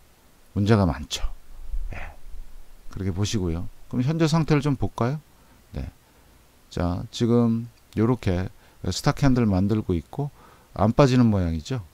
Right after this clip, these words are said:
네. 그래서 얘도 다이버전스 꼭 확인하시고,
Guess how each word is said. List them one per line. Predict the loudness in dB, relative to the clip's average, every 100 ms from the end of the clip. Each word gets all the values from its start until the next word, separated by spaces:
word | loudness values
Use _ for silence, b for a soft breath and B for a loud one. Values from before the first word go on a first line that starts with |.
| _
네. | -12 -12 -14 b b b b _
그래서 | -6 -4 -6 -4
얘도 | -2 -2
다이버전스 | 4 6 6 4 2 0 -4
꼭 | -6 -8
확인하시고, | -6 -2 0 -2 -4 -8 -8 -8